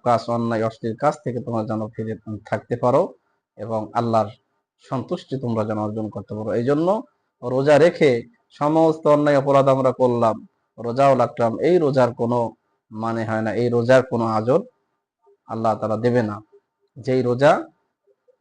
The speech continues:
সমস্ত অন্যায় অপকর্ম থেকে বেঁচে থেকে আল্লাহ সন্তুষ্টির জন্য রাখবে, আল্লাহ রাব্বুল আলামিন খুশি হয়ে আল্লাহ তাআলা তার আজর তিনি নিজেই দেবে। সুবহানাল্লাহ। "সাওমুলি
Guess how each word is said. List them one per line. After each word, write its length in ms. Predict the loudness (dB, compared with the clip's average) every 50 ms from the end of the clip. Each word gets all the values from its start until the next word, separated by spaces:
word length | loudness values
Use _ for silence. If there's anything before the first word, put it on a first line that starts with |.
| _ _
সমস্ত 540 | _ -4 -2 2 2 2 2 2 0 0 2
অন্যায় 320 | 4 4 4 4 4 2
অপকর্ম 480 | 2 2 0 -2 2 2 2 2 2 -2
থেকে 260 | -4 -4 -4 -2 -2
বেঁচে 300 | -2 -2 -2 -2 -4 -8
থেকে 480 | -6 -6 -6 -4 -2 0 0 0 -2 -4 -10 _ _ _ _ _
আল্লাহ 320 | -10 -8 -6 -2 -2 -2 -2
সন্তুষ্টির 680 | -4 -6 -8 -8 -8 -6 -6 -6 -6 -4 -4 -4 -2
জন্য 220 | -2 -2 -2 -2 -2
রাখবে, 640 | -2 -2 -2 -2 -2 2 2 4 4 2 0 -2 -8 _ _ _ _ _ _ _ _ _ _ _ _ _
আল্লাহ 260 | -10 -8 -4 -2 -2
রাব্বুল 280 | -2 -2 -2 -2 -2 0
আলামিন 600 | 2 2 2 2 0 -2 -2 -2 -2 -2 -4 -6 -10 _
খুশি 320 | -8 -8 -6 -4 -4 -2
হয়ে 380 | 2 4 4 4 4 2 -2 -8 _ _ _ _ _ _ -18
আল্লাহ 340 | -12 -8 -4 -2 -2 -2 -2
তাআলা 460 | -2 -4 -2 0 0 -2 -2 -4 -10 _ _ _ 0
তার 180 | 2 2 2
আজর 480 | 4 2 2 2 4 4 4 2 2 -2 -8 -8 -2
তিনি 220 | 0 2 2 2
নিজেই 420 | 2 0 0 2 2 2 2 2 0
দেবে। 200 | -2 -6 -8 -10
সুবহানাল্লাহ। 760 | -10 -10 -8 -8 -8 -8 -10 -10 -10 -10 -10 -8 -8 -8 -8
"সাওমুলি 800 | -10 -8 -4 -4 -2 -2 -2 -4 -2 0 0 0 0 0 -2